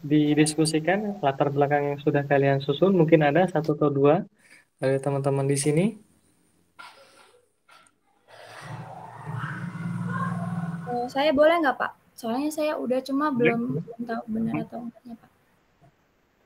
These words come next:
Speaker 1: Pak, di latar belakang ini bukan benar atau salah ya,
Speaker 2: Oh, iya.
Speaker 1: tapi tepat ya,
Speaker 2: Iya,
Speaker 1: tepat
Speaker 2: iya.
Speaker 1: nggak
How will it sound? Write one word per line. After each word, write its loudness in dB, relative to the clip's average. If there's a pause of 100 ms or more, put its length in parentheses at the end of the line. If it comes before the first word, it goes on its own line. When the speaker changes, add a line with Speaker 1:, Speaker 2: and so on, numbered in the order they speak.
(2000)
Speaker 1:
Pak, 8
di 8
latar 8
belakang 6
ini 4
bukan 2 (100)
benar 4
atau 0
salah 6
ya, 0 (760)
Speaker 2:
Oh, -2
iya. 4
Speaker 1:
tapi -14
tepat 4 (240)
ya, 0 (100)
Speaker 2:
Iya, 6 (180)
Speaker 1:
tepat 0
Speaker 2:
iya. 0
Speaker 1:
nggak -8